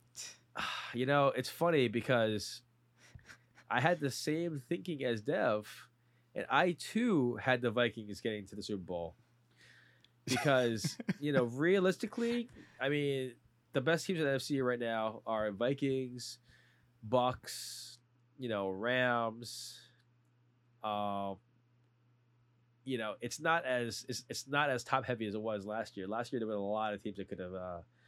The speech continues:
Speaker 1: that could have won. This year, I mean, it's, it's, it's pretty thin.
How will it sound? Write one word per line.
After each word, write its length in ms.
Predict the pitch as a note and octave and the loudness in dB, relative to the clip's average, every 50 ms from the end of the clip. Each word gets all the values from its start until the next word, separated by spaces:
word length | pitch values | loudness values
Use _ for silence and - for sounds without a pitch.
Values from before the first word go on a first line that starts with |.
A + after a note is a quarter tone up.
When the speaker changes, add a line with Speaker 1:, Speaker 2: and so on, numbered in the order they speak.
| _ _ _ _ _ _ _ _ - | _ _ _ _ _ _ _ _ -10
Speaker 1:
that 100 | G#2+ - | -6 -4
could 100 | B2+ A2 | -4 -4
have 80 | F#2+ | -2
won. 240 | F#2+ G2 F#2+ F#2 - _ _ _ _ _ _ _ _ _ _ _ _ _ _ _ _ _ _ _ _ _ - | -4 -4 -6 -8 -8 _ _ _ _ _ _ _ _ _ _ _ _ _ _ _ _ _ _ _ _ _ -2
This 240 | - D3+ D#3+ - - | 0 0 0 0 -2
year, 300 | G3 G3+ G3+ G#3+ A3 G#3+ - | -2 0 2 0 0 0 -2
I 120 | B2 B2+ | -2 -2
mean, 320 | C3 C3+ C3+ C3 B2 A#2 G#2+ F2+ | 0 0 -2 -2 -2 -2 -4 -4
it's, 320 | G#2 C3+ C3 - - - A#2+ - | -4 -4 -4 -6 -10 -10 -6 -4
it's, 480 | C3 B2 - - - - - - - _ _ - | -4 -4 -4 -6 -8 -8 -10 -12 -14 _ _ -12
it's 140 | B2+ - - | -10 -10 -4
pretty 240 | - - A3+ A3+ C3+ | -2 0 0 0 0
thin. 380 | - - C#3 F#3 A#3 E3+ A2 | -2 0 0 0 0 -2 -8